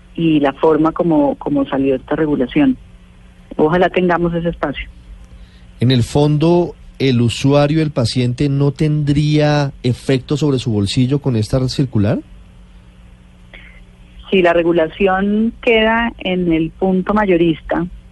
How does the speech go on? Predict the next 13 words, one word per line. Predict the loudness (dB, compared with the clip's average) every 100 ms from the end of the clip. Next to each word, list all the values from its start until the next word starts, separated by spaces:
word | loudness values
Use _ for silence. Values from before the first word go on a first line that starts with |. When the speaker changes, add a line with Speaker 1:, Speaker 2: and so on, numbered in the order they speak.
| -20 -20 -20 -20 -10
Speaker 1:
los | -2 0
medicamentos | 2 2 0 0 2 0 0 -2 -2 -6 -6
que | -4
se | -4
comercializan, | -2 -2 -2 -2 -2 -2 -4
que | -8 -2
se | 2
venden | 2 2 2 0 0
en | 0 0 0
canal | 0 2 2
comercial, | 0 -2 0 0 2 2 -2 -10 -20 -20 -20 -20 -20 -20 -20 -6
queda, | 0 4 4 2 0 -2 -6
eh, | -8 -4 -2 0 0 -2